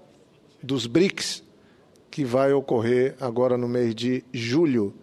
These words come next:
na cidade de Moscou. Os cinco países dos, dos brics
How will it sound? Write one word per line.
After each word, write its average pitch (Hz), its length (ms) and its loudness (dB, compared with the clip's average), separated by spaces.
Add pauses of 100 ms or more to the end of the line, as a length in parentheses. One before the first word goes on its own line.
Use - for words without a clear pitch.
(840)
na 127 120 -2
cidade 127 340 -2
de 120 40 0
Moscou. 113 520 -2
Os 120 120 -4
cinco 139 420 -6
países 120 420 0
dos, 110 220 -8
dos 110 300 -12
brics 143 500 -2